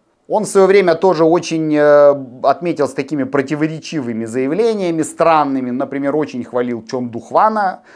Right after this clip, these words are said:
А Чон Духван, вот я про него рассказывал, один из, э, южнокорейских диктаторов, отличался такой жестокостью при подавлении различных беспорядков. Э,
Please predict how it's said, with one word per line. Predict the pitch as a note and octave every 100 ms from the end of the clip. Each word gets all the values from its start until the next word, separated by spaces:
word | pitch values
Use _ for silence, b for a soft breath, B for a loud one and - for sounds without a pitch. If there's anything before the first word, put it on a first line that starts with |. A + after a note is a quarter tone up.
| B B B
А | A#2
Чон | - D3+
Духван, | C3+ C3 E3 B3 F3+
вот | C3+ - B2+
я | B2+
про | B2 B2+
него | B2
рассказывал, | C3+ - C3 A2
один | G#2+ B2 A#2
из, | G#2+ -
э, | A#2+ A2
южнокорейских | B2 A#2+ B2 C3+ B2 - A2
диктаторов, | A2 - F3 G3 E3+ A#2+
отличался | A2+ A2+ C#3+ A#2+ A2+
такой | G#2 A2+
жестокостью | A2 A#2 - D3+ C3 G#2+ - G#2
при | G#2
подавлении | A2+ A2+ A#2 B2 A2 G2+
различных | G2+ G2+ A2+ G#2 G2+
беспорядков. | F2+ F#2+ - G#2+ G3+ G3 - F3 D#3+ - C#3
Э, | B2 A#2+ A#2